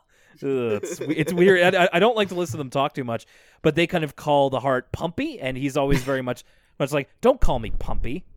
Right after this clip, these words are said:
Speaker 1: Like, very much putting his foot down. Uh, the lungs didn't have so much of a, uh, not much of a personality, I thought, but then we get to the twins, Arthur's kidneys,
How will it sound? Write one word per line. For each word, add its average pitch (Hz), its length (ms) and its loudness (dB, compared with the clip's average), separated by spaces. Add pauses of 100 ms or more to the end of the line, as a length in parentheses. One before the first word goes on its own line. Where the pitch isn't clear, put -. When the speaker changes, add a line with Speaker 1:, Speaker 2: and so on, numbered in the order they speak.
(160)
Speaker 1:
Like, 302 840 6
very 151 200 2
much 139 200 -4
putting 131 200 -6
his 117 100 -12
foot 120 220 -8
down. 104 260 -8 (480)
Uh, 151 440 2 (120)
the 170 140 -2
lungs 254 240 2
didn't 233 160 -8
have 202 160 -4
so 196 100 -6
much 175 160 -4
of 156 80 -4
a, 127 340 0 (540)
uh, 113 440 -4 (680)
not 214 260 -4
much 233 120 -6
of 208 60 -6
a 180 60 -2
personality, 175 640 -4
I 180 60 -2
thought, 180 300 -2
but 139 120 -2
then 160 300 -4
we 151 120 -2
get 151 160 -4
to 139 200 -2
the 127 160 -10
twins, 143 540 -6
Arthur's 131 360 -6
kidneys, 139 600 -10